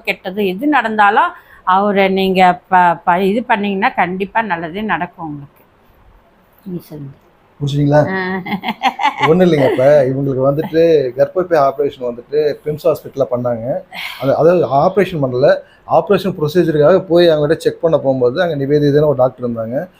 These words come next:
Speaker 2: அவங்க சொன்னாங்க, அம்மா உங்க கர்ப்பப்பையில பிரச்சனை இல்லைம்மா, இன்ஃபெக்ஷனுக்கு இன்ஃப்ளமேஷனுக்கு வித்தியாசம் தெரியாம ஏதோ நடந்திருக்கு, தப்பு நடந்திருக்கு. அதனால வந்துட்டு இ-, உங்களுக்கு இன்ஃபெக்ஷன் கிடையாது, இன்ஃப்ளமேஷன். இன்ஃப்ளமேஷன் சொன்னோம்னா,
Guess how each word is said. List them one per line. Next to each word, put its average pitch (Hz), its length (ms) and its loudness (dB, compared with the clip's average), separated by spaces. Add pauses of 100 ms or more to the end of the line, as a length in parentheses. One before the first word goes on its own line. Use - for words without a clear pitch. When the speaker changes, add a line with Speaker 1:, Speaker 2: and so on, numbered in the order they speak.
(200)
Speaker 2:
அவங்க 135 340 -2
சொன்னாங்க, 151 440 0 (120)
அம்மா 143 180 0
உங்க 120 300 -2
கர்ப்பப்பையில 143 460 -4
பிரச்சனை 135 400 -6
இல்லைம்மா, 117 280 -4
இன்ஃபெக்ஷனுக்கு 139 840 -8
இன்ஃப்ளமேஷனுக்கு 143 640 -6
வித்தியாசம் 139 400 -4
தெரியாம 123 420 -4 (480)
ஏதோ 147 180 2
நடந்திருக்கு, 143 480 0
தப்பு 127 240 -6
நடந்திருக்கு. 131 520 -2
அதனால 127 440 -2
வந்துட்டு 127 360 -4
இ-, 156 160 -4
உங்களுக்கு 143 300 -2
இன்ஃபெக்ஷன் 165 420 -4
கிடையாது, 120 400 -2
இன்ஃப்ளமேஷன். 135 540 -6
இன்ஃப்ளமேஷன் 151 580 -8
சொன்னோம்னா, 139 340 -4